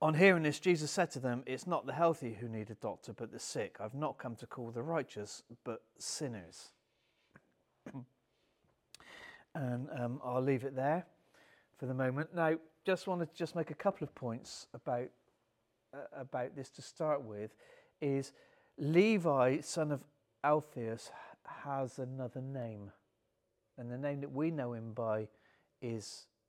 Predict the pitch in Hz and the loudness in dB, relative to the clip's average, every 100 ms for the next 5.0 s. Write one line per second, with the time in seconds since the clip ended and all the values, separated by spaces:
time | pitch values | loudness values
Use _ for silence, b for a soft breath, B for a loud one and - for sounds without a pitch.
0 | _ - 117 123 - - 98 90 - _ | _ -14 -10 -10 -12 -18 -18 -18 -20 _
1 | _ _ _ _ _ _ _ - 117 120 | _ _ _ _ _ _ _ -8 -6 -6
2 | 120 107 _ _ - - 117 101 - 98 | -8 -8 _ _ -18 -12 -8 -8 -10 -20
3 | 90 113 - 117 104 _ 104 92 - b | -16 -16 -12 -10 -10 _ -16 -16 -18 b
4 | b b b b b - 117 110 113 110 | b b b b b -10 -6 -4 -6 -10